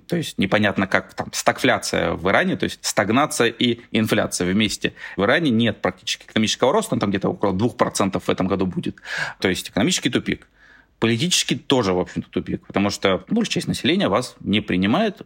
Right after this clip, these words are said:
вы не понимаете, как заново выстраивать отношения. При этом силовой механизм остался на месте, и он не подвёл. И, в общем, он позволил местами подавить, местами запугать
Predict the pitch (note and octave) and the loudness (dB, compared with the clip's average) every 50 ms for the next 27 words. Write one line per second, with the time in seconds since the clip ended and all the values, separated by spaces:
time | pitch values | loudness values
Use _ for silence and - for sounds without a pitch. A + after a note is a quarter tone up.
0 | _ - F2+ F#2 A#2 A#2 G2+ D#2 F2 F#2 G2+ G#2 - A#2+ A#2+ B2+ B2+ B2+ A2 G2 | _ -10 -4 -2 0 0 0 0 0 0 0 2 2 2 4 4 4 4 2 2
1 | F2+ - - - - F#3 F3+ - - - G2 G#2 G#2 G2 F#2 F#2 F2+ F2+ F2+ - | 0 -2 -6 -6 -4 -4 -4 -4 -4 -2 2 2 2 2 2 0 0 -2 0 2
2 | - G2 F2+ F2+ F2+ - - - F#2 F#2 - F#3 A3 A3+ E3+ - - - - - | 2 2 2 2 0 -2 -4 -2 -2 -2 0 0 0 0 0 -4 -8 -14 -20 -20
3 | - - _ _ - G#2+ A#2 D#3+ G3+ G3 F#3 D3+ C3+ A2 - - - - - - | -20 -20 _ _ 0 2 2 2 2 2 2 2 2 0 -2 -4 -6 -4 0 2
4 | A#2 A#2 A#2+ B2 B2+ A#2+ G2+ F#2 F#2+ G2 F#2 - G#2+ G2+ G#2+ G2+ F2 F2+ F#2 F2+ | 4 4 4 4 4 4 2 2 2 0 2 2 2 2 2 2 2 0 0 0
5 | - - F#2 F2+ F2 - - - - - - - - G#2+ A2 A2+ A2+ A2+ - - | 0 0 0 0 0 -2 -4 -4 -4 -4 -6 -4 0 2 2 2 2 0 -2 -4
6 | - F#3+ - _ _ _ _ - - A#2+ A#2 B2 A#2+ A#2+ A#2 G#2 - - C3 D#3+ | -6 -6 -8 _ _ _ _ -8 -2 0 2 4 4 4 4 2 2 2 2 2
7 | G3 F3 D3+ D3+ - C3 G2 F#2+ G2 F#2 F2 F2+ - _ _ - - D3+ D#3+ D#3+ | 2 2 2 2 2 2 2 2 2 0 0 -4 -10 _ _ -2 0 2 2 2
8 | D#3 C#3+ F3 G#3 G3+ - - F#3 E3+ D#3+ F3+ G3+ F3+ D#3 F3 C#3+ C3 C#3+ E3+ F3+ | 2 2 0 0 0 0 0 0 2 2 2 2 2 0 0 0 2 2 2 2
9 | F3 F3 D#3+ D3+ - - - - - - - C#3 D#3+ - - A#3 G#3 F3+ - - | 2 2 0 0 -4 -8 -20 -20 -12 -6 -2 -2 0 2 2 2 2 2 2 2
10 | C3 B2+ C3+ C#3 F3+ F#3 F3 - - _ _ _ - _ - A#2+ B2 - - D#3+ | 2 4 4 2 2 0 -2 -6 -10 _ _ _ -12 _ -2 -2 0 2 2 2
11 | D#3 C#3+ A#2+ B2 B2 - C3 A2+ A2 C3 C#3+ D3 C#3+ - | 2 2 2 2 2 2 0 2 4 4 2 2 0 -6